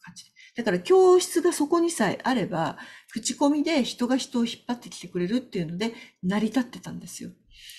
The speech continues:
ところがネットが流行りました。キーワードで人がそこに教室があることを探せるようになりました。ウェブサイトを作れば、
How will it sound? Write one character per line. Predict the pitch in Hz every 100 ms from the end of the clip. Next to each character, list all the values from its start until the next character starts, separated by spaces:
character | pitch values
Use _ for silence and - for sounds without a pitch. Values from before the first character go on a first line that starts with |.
| - _
と | 320
こ | 302
ろ | 381 302
が | 214
ネ | 208 214
ッ |
ト | 214 - 269
が | 240
流 | 208
行 | 208
り | 196
ま | 202
し | 208 -
た。 | 190 180 135 - - -
キ | - 277 277
ー |
ワ | 277
ー | 202
ド | 147
で | 143
人 | - -
が | 180 214 185
そ | 156 220
こ | 240
に | 240
教 | 233 226 226
室 | -
が | 214 -
あ |
る | 214
こ | 185 175
と | 143
を |
探 | 131 160 175
せ | 185
る | 196
よ | 202 196
う |
に | 151
な | 143
り | 156
ま | 185
し | 190 -
た。 | 185 180 - - - - -
ウ |
ェ | 262
ブ | 247
サ | 175
イ | 147
ト | - 131
を | 135
作 | - - 208
れ |
ば、 | 170 170 151 -